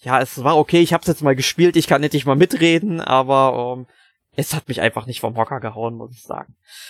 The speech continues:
Ähm, ein bisschen mehr vom Hocker gehauen hat mich da schon Cloudpunk. Das ist ein, ähm, Spiel,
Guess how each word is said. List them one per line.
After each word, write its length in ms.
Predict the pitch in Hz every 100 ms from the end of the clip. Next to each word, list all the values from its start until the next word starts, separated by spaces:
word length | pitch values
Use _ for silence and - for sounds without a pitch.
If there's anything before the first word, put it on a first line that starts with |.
| - _ _ _ _ _
Ähm, 380 | - 160 170 165 -
ein 120 | 160
bisschen 300 | 156 214 180
mehr 180 | 156 247
vom 220 | - 156
Hocker 260 | 139 147 156
gehauen 400 | 143 135 147 170
hat 160 | 196
mich 140 | 202 -
da 180 | 151 156
schon 340 | - 131 135
Cloudpunk. 880 | - 143 175 247 - - 113 165 - -
Das 160 | 123 -
ist 240 | 170 -
ein, 240 | 151 151 143
ähm, 340 | 127 127 127
Spiel, 560 | 131 - - 165 247 339